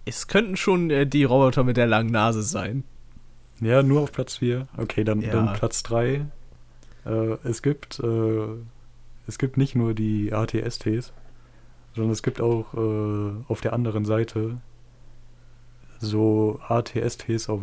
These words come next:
Speaker 2: Wish bestellt.
Speaker 1: <laughs>
Speaker 2: Die sind sehr viel kleiner und haben quasi nur die Beine und die Kanone von dem,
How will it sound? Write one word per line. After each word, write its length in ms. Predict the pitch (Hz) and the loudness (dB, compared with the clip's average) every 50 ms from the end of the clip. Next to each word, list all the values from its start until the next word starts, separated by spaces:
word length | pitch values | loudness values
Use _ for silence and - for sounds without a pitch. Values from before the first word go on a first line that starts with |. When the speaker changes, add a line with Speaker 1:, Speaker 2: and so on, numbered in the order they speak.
| 107 | -2
Speaker 2:
Wish 240 | 104 131 143 - - | -4 -4 -4 -4 -6
bestellt. 520 | - 104 - - 113 107 104 117 131 - - - - - - - - - - - - | -8 -8 -6 -2 -2 -2 -2 -2 -6 -8 -12 -20 -20 -20 -20 -20 -20 -20 -12 -2 4
Speaker 1:
<laughs> 840 | - 196 - - - - - - - 233 - - - 170 165 - - | 4 4 4 4 0 -2 0 2 4 4 4 4 4 0 0 4 4
Speaker 2:
Die 100 | 123 110 | 4 4
sind 260 | 113 127 123 127 123 | 6 6 6 4 4
sehr 320 | 117 120 110 107 117 127 | 2 0 2 4 4 4
viel 140 | - - 117 | 4 2 -2
kleiner 400 | - - 123 123 127 117 113 113 | 0 0 0 2 2 0 0 -2
und 140 | 110 113 104 | -2 -4 -2
haben 240 | 110 113 113 117 110 | -2 -2 -2 -2 -4
quasi 340 | - - 117 113 110 113 113 | -4 -2 -2 0 2 2 2
nur 220 | 113 120 123 127 120 | 4 4 4 2 2
die 120 | - 120 | 0 0
Beine 320 | 110 110 113 123 127 123 - | 2 4 4 4 4 2 0
und 140 | 110 107 - | -2 0 0
die 100 | 117 117 | 0 0
Kanone 500 | - - - 127 110 120 123 123 110 104 | 0 0 -2 -2 0 0 0 0 -2 -2
von 220 | - - - 110 | -2 -2 -2 -2
dem, 200 | 110 104 104 104 | 0 -2 -4 -6